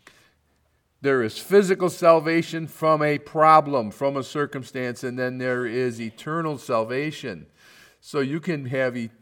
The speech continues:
spiritual salvation eternally, and then there can be physical. Sometimes, you know,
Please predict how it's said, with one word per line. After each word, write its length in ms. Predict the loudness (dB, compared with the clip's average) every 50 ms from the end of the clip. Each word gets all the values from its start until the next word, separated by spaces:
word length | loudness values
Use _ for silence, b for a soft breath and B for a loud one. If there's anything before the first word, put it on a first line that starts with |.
| _ _ -20
spiritual 640 | -20 -14 -6 0 2 4 4 4 2 0 -4 -8 -8
salvation 760 | -4 0 0 0 0 0 -2 -4 -4 -4 -6 -8 -8 -8 -8
eternally, 840 | -8 -10 -8 -6 -4 -2 -2 -2 -2 -2 -2 -4 -4 -6 -6 -10 -14 b b b b b
and 280 | b -8 -8 -8 -4 -2
then 180 | -2 -2 -2
there 140 | -2 -4 -4
can 180 | -6 -6 -8 -8
be 120 | -8 -8
physical. 580 | -8 -4 -2 -2 -2 -2 -4 -8 -6 -8 -8 -8
Sometimes, 760 | -6 -2 -2 0 0 0 0 0 0 0 -2 -4 -10 -14 -16 -12
you 100 | -6 -4
know, 200 | -4 -4 -4 -6